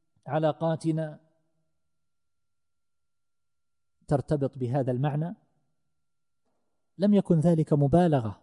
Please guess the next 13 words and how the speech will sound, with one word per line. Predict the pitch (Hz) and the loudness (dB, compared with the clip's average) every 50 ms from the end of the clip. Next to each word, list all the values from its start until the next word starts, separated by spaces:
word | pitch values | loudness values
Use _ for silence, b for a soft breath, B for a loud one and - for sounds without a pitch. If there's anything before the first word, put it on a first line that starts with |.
| _ _ - | _ _ 2
كيف | - 175 170 - 165 | 4 4 6 6 6
لا، | 156 190 185 | 8 8 8
وقد | 160 - - 156 131 | 8 8 6 2 2
ذكرنا | 139 143 - 180 165 156 156 147 135 - - - | 2 0 0 0 0 0 0 -2 -2 -4 -4 -2
أن | 165 156 147 143 | 0 0 2 2
العلم | 139 131 123 120 165 202 208 190 170 | 0 0 2 2 4 4 4 4 4
بالأسماء | 160 156 147 151 - - 156 156 156 147 135 139 127 117 107 - _ _ _ _ _ _ _ _ _ _ _ _ _ _ - | 2 2 0 -2 -4 -2 -2 -2 -2 0 0 -2 -4 -4 -8 -14 _ _ _ _ _ _ _ _ _ _ _ _ _ _ 0
والصفات | 170 180 - - - 202 - - 208 208 214 226 - - - _ _ _ _ _ _ _ _ _ _ _ _ - | 0 2 2 2 0 0 4 6 6 6 6 4 2 -4 -18 _ _ _ _ _ _ _ _ _ _ _ _ -2
أنه | 156 147 143 139 143 - 190 | 0 0 2 0 0 0 0
أصل | 180 - - 156 147 131 | -2 -2 -2 -4 -2 -2
للعلم | 131 123 123 147 147 139 131 | -2 -4 -4 -6 -6 -6 -6
بكل | 123 127 - - 139 123 120 127 127 131 _ _ _ _ _ _ _ _ _ _ _ _ _ _ - | -8 -8 -8 -8 -10 -8 -8 -10 -12 -14 _ _ _ _ _ _ _ _ _ _ _ _ _ _ -10
معلوم. | 127 127 113 117 110 95 90 | -8 -6 -6 -4 -6 -6 -8